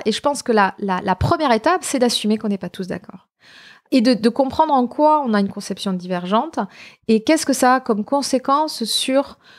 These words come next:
ce qu'on considère comme juste comme société. Si on se concentre sur l'égalité femmes-hommes, on voit qu'on a un attachement contradictoire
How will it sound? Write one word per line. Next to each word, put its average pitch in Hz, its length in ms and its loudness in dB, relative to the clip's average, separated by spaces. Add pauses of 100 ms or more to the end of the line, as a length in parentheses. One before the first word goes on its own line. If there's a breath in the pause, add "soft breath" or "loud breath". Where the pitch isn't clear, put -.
ce - 160 0
qu'on 247 200 0
considère 262 600 0
comme 226 200 2
juste 240 340 0
comme 220 160 0
société. 202 540 -6 (120)
Si 208 200 -2
on 233 80 4
se 220 80 -2
concentre 277 380 0
sur 233 160 -2
l'égalité 214 360 2
femmes-hommes, 254 320 2
on 226 120 4
voit 269 220 2
qu'on 226 200 -2
a 202 60 2
un 208 100 2
attachement 247 480 0
contradictoire 233 1000 0